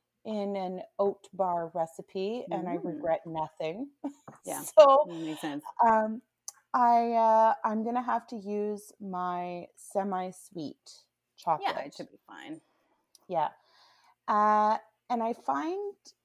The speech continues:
Speaker 1: uh, they're only asking for a half a cup. Like, is that enough chocolate? Is that a
Speaker 2: Mm.
Speaker 1: legitimate <laughs> question?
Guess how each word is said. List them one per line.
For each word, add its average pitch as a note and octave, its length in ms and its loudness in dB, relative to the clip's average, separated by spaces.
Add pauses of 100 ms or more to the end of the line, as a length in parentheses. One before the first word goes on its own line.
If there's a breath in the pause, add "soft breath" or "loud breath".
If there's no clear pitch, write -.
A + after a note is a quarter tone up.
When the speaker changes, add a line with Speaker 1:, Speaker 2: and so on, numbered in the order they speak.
Speaker 1:
uh, A#3+ 540 0 (120)
they're A#3+ 160 2
only E4 260 -2
asking A#3 440 -4
for G3 160 0
a G3+ 60 4
half - 300 -14
a G3 40 -8
cup. - 420 -4 (420)
Like, A3 120 -10
is A3+ 140 -4
that A#3+ 160 6
enough G#3 500 -2
chocolate? B3 640 -2 (3250 loud breath)
Is B3+ 140 0
that A3+ 180 4
a A#3+ 60 4
Speaker 2:
Mm. - 20 0
Speaker 1:
legitimate A3+ 640 -2
<laughs> - 0 -
question? - 500 4